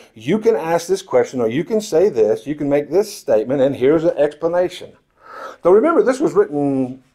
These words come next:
uh, I've updated it, but it, initially the format started for high school kids, but it's real helpful for us adults who need, um,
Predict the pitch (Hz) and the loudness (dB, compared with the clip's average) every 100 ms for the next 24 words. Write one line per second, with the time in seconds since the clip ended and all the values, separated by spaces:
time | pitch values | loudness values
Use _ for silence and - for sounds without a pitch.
0 | _ 147 143 131 127 185 214 123 107 110 | _ 0 2 2 0 0 -2 0 0 0
1 | 120 143 139 139 143 143 151 226 277 160 | 0 4 4 4 0 2 0 0 -2 -2
2 | 131 120 127 120 - 220 151 127 - 165 | -2 -2 -8 -8 2 2 4 -2 -2 0
3 | 143 120 - 117 107 104 _ _ _ 151 | 2 0 -4 0 0 -2 _ _ _ -2
4 | 151 - 120 110 - 185 - - _ _ | -2 -2 -6 -6 -2 0 0 -4 _ _
5 | _ _ _ _ _ _ _ - 143 262 | _ _ _ _ _ _ _ 2 4 4
6 | 294 285 359 196 269 - 156 156 165 175 | 2 0 4 4 2 0 -8 -2 2 2
7 | 185 233 196 143 139 143 160 156 143 139 | 4 2 2 4 4 2 0 2 4 0
8 | 135 135 160 160 156 151 - _ _ - | -2 -2 0 2 0 -4 -20 _ _ -2
9 | 135 135 127 127 | 2 4 2 -2